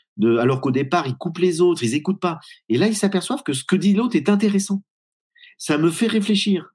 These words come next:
ça me fait évoluer. Je pense autrement grâce à lui. Et donc, ça développe un respect de l'autre et une capacité de se rendre compte, bah, que finalement, euh, on pense mieux ensemble.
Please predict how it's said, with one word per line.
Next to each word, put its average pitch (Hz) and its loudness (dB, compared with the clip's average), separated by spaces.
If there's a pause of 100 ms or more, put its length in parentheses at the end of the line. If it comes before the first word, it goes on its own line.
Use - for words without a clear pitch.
ça - -6
me 151 2
fait 214 -4
évoluer. 196 2 (360)
Je 107 -2
pense 202 0
autrement 190 0
grâce 175 -4
à 190 -2
lui. 147 -6 (380)
Et 120 0
donc, 202 2
ça - -2
développe 156 0
un 113 -2
respect 131 -4
de 117 0
l'autre 127 -2 (340)
et 127 0
une 131 -2
capacité 165 0
de 196 -2
se - -4
rendre 127 -2
compte, 196 0
bah, 117 0
que - -8
finalement, 127 -2 (380)
euh, 104 0
on 131 0
pense 131 -2
mieux 190 2
ensemble. 98 -4